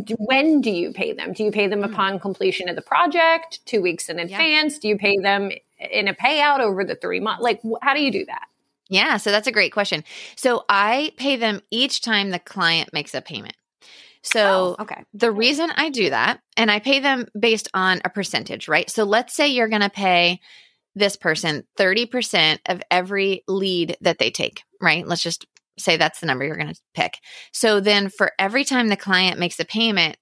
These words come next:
Speaker 2: I pay them thirty percent of that payment. The reason I do that is because in the beginning, we used to wait and we would hold the payment until the wedding was over. The problem is because I was taking three payments,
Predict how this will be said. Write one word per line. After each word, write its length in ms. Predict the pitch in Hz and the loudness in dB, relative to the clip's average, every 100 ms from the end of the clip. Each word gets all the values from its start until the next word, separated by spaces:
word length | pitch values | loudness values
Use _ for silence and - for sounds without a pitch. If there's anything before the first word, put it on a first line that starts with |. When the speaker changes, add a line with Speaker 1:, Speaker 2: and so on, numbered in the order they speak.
| - | 0
Speaker 2:
I 180 | 185 | 0
pay 260 | 196 220 220 | 0 0 0
them 300 | 190 160 165 - _ _ _ | 2 0 -2 -12 _ _ _
thirty 280 | 220 208 208 | 0 2 0
percent 460 | 202 185 190 175 - | -4 -6 -2 -4 -2
of 140 | 170 | -4
that 180 | 160 - | -2 -4
payment. 400 | - 190 147 - _ - - - - _ | -2 -2 -2 -8 _ -20 -20 -20 -20 _
The 160 | 202 226 | -2 0
reason 280 | 247 294 311 | 2 2 2
I 80 | 262 | 2
do 140 | 220 | 4
that 200 | 156 104 | 4 2
is 100 | 175 | 0
because 300 | 190 208 185 - | -2 0 -2 -2
in 160 | 226 254 | -2 0
the 60 | |
beginning, 600 | 233 196 233 247 190 175 | 0 0 0 2 2 0
we 140 | - 208 | -2 0
used 220 | 208 196 | 0 0
to 100 | 190 | -2
wait 440 | 156 185 220 190 - | 0 0 2 2 0
and 120 | 190 | -2
we 100 | 175 | 0
would 100 | 160 | -2
hold 340 | 170 247 294 208 | -4 0 0 0
the 60 | |
payment 460 | 202 190 160 156 - | -2 -2 0 0 -2
until 220 | 196 202 | -2 -2
the 100 | 190 175 | 0 2
wedding 280 | 156 151 | 2 0
was 160 | 139 139 - | -2 -4 0
over. 420 | 285 208 127 196 - - - - _ | 0 0 -2 -4 -10 -20 -20 -20 _
The 80 | 202 | -4
problem 600 | - 214 233 285 220 175 | -2 0 0 2 0 0
is 280 | 170 175 170 | 0 0 0
because 380 | - 202 214 214 - | -2 -2 0 0 0
I 280 | 170 202 277 | 2 4 4
was 160 | 247 - | 0 0
taking 380 | 190 180 175 165 | 0 0 -2 -4
three 300 | 180 175 156 | -4 -4 -4
payments, 640 | - 247 330 165 151 170 | -4 -2 0 0 0 -6